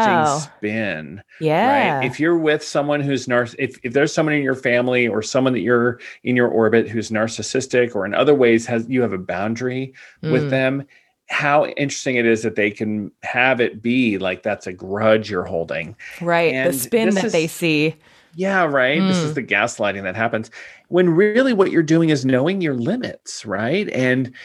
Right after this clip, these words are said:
Speaker 2: knowing your own ethics, your own values, right? I
Speaker 1: Mm-hmm.
Speaker 2: know that I sent you a values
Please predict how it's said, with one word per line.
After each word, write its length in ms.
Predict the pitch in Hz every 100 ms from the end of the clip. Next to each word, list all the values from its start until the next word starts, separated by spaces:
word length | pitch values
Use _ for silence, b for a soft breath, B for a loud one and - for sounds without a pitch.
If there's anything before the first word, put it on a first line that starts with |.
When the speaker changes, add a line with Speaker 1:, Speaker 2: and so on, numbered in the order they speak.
| B
Speaker 2:
knowing 380 | 127 135 151 165
your 200 | 156 -
own 220 | 175 226 -
ethics, 440 | 117 104 78 -
your 100 | 135
own 200 | 160 190
values, 880 | 127 113 101 107 98 71 - 110 - - _
right? 340 | - 98 135 160
I 100 | 110
Speaker 1:
Mm-hmm. 80 | 123
Speaker 2:
know 220 | 127 127
that 160 | 127 123
I 80 | 120
sent 360 | - 131 127
you 320 | 131 127 127 131 B B -
a 140 | 107
values 680 | 95 107 117 135 120 117